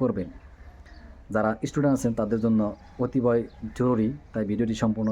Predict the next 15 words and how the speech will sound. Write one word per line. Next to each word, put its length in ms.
দেখবেন, 260
আপনার 180
ফায়দা 260
হবে 180
ইনশাআল্লাহ। 400
সেই 220
কথাটি 300
হলো, 140
কথা 200
না 140
বাড়িয়ে 240
শুরু 200
করা 140
যাক। 200
ওমা 140